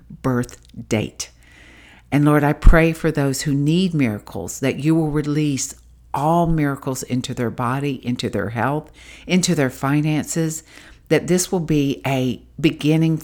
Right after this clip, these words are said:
of them not only receiving miracles, but being able to release miracles to other people.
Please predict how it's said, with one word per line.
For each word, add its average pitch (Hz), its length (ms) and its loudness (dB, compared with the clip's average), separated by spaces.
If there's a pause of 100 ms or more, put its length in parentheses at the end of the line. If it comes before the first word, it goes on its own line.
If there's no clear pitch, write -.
(220)
of 139 200 -4
them 156 320 2
not 135 220 0
only 147 220 0
receiving 165 840 -2
miracles, 113 580 -6 (340)
but 143 160 2
being 156 240 2
able 143 220 0
to - 180 -4
release 135 560 0
miracles 127 400 -2 (420)
to - 200 -2
other 120 180 -2
people. 113 460 -4